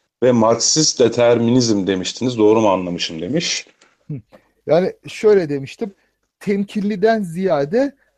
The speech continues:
Speaker 2: Rusya'da kuantum mekaniğinin ge-, ve göreliliğin, Einstein göreliliğinin düpedüz inkar edildiği belli bir kesim tarafından bir dönem vardı. Ve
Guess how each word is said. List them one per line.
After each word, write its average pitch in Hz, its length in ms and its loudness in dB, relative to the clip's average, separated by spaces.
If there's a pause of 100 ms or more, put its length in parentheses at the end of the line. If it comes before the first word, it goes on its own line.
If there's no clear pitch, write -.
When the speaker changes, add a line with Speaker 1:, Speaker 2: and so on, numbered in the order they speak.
Speaker 2:
Rusya'da 208 840 -2
kuantum 208 600 -4
mekaniğinin 165 800 -6
ge-, 147 460 -2
ve 156 100 -2
göreliliğin, 143 880 -2 (180)
Einstein 117 440 -8
göreliliğinin 117 680 -6 (340)
düpedüz 185 520 0
inkar 175 420 0
edildiği 131 600 -2
belli 120 160 0
bir 117 120 -6
kesim - 340 -12
tarafından 147 600 -6
bir 170 100 -2
dönem 208 400 2
vardı. 143 380 2 (320)
Ve 220 240 6